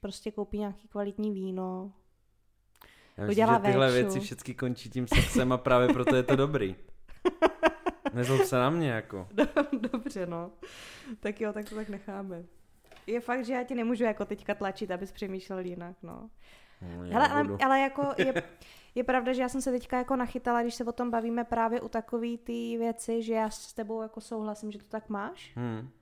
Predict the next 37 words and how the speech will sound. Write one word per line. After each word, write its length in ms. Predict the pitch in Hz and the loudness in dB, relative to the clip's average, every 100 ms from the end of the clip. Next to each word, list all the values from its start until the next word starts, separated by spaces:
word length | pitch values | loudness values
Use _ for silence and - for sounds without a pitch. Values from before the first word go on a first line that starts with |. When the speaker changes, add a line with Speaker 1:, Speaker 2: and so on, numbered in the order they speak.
| _ _ _ _ _ _ _ _ _ _ - | _ _ _ _ _ _ _ _ _ _ -6
Speaker 1:
A 80 | |
zároveň 420 | 208 220 220 233 226 | 2 2 2 0 -2
cítím 380 | 233 220 226 | -6 -4 -4
jako 380 | 226 226 - 233 | -4 -6 -6 -6
takovej 340 | 233 233 233 226 | -6 -6 -4 -4
nějaký 360 | 226 220 240 | -4 -4 -6
tlak, 220 | 240 220 208 | -4 -6 -6
že 100 | 220 | -8
tak 160 | 208 | -6
by 120 | 214 | -6
to 100 | 220 | -6
přece 280 | 214 214 - | -6 -6 -6
být 220 | 208 214 | -6 -6
nemělo, 460 | 208 208 226 247 196 | -4 -4 -2 -2 -4
že 120 | 190 | -6
by 120 | 180 185 | -8 -8
to 80 | |
nemělo 300 | 196 208 226 | -6 -4 -4
být 240 | 208 202 - | -4 -8 -10
přece 260 | - - | -12 -8
nějaký 320 | 196 190 185 196 | -6 -6 -8 -8
jako 180 | 185 | -6
živočišný 880 | 190 190 190 190 185 - 202 196 202 - | -4 -2 -4 -6 -10 -10 -6 -4 -6 -6
a, 380 | 170 170 170 170 - - _ _ _ _ _ _ _ _ _ _ _ | -6 -4 -6 -10 -18 -20 _ _ _ _ _ _ _ _ _ _ _
eh, 400 | 190 185 185 185 185 _ _ _ | -16 -12 -12 -14 -18 _ _ _
a 40 | 220 | -4
to 100 | 247 | 0
je 60 | |
možná 260 | 240 247 247 | 2 2 2
nějaký 220 | 247 247 | 0 0
introjekt 520 | 269 254 294 240 208 208 | 0 2 4 2 2 -4
můj 260 | 180 160 | -4 -2
zrovna. 460 | 170 170 151 147 139 | -4 -4 -6 -10 0
Speaker 2:
Ale 180 | 120 117 | 6 8
já 140 | 113 104 | 8 4
jsem 340 | - 113 131 | 2 4 6
živočich. 840 | 127 104 104 - - 87 - - | 4 2 0 -2 -4 -2 -4 -12